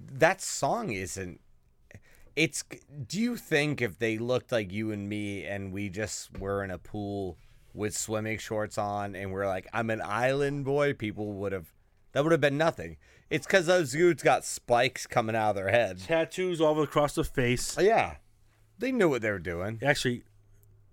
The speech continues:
Speaker 2: listen, the, uh, more I got in my own head, I just thought to myself, people don't know this,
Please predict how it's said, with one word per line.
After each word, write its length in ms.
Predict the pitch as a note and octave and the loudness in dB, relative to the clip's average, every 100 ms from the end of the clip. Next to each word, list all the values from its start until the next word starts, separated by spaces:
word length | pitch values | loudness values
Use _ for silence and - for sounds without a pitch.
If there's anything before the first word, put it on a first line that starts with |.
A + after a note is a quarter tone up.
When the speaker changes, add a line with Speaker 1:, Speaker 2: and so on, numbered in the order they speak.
| _ _ _ _ - | _ _ _ _ -12
Speaker 2:
listen, 380 | B2 - G#2 F#2+ _ - | -10 -8 -10 -12 _ -16
the, 160 | G#2+ - | -14 -12
uh, 180 | A2+ B2 | -4 -2
more 360 | D3 C3 C#3 D#3 | 2 4 6 6
I 60 | D3 | 4
got 160 | C#3+ | 2
in 80 | B2+ | 2
my 100 | A#2+ | 0
own 200 | A#2 A2 | 0 0
head, 260 | A2 G#2+ A2 A2+ | -2 -4 -6 -10
I 60 | |
just 180 | G#2 - | -10 -6
thought 160 | G#2 - | -6 -6
to 80 | |
myself, 360 | G#2+ F#2+ A2 G2 - _ _ _ - _ _ _ _ _ - _ _ _ _ _ - | -8 -6 -6 -6 -12 _ _ _ -20 _ _ _ _ _ -14 _ _ _ _ _ -4
people 180 | - F#3 | 2 4
don't 140 | D3+ | 6
know 140 | C3 | 4
this, 140 | A#2+ | 2